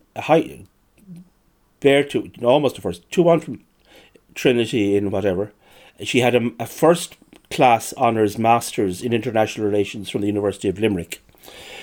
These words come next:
She applied to King's Inns to, uh, to study for the bar,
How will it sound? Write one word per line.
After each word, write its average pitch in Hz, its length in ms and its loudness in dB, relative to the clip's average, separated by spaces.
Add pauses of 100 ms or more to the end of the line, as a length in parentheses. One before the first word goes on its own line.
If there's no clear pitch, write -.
(140)
She - 160 0
applied 170 580 2 (220)
to - 100 -8
King's 120 380 0
Inns 95 640 -4 (640)
to, 117 160 4
uh, 101 800 -4
to - 40 -18
study 120 280 -2
for 104 100 -4
the 98 80 0
bar, 104 300 0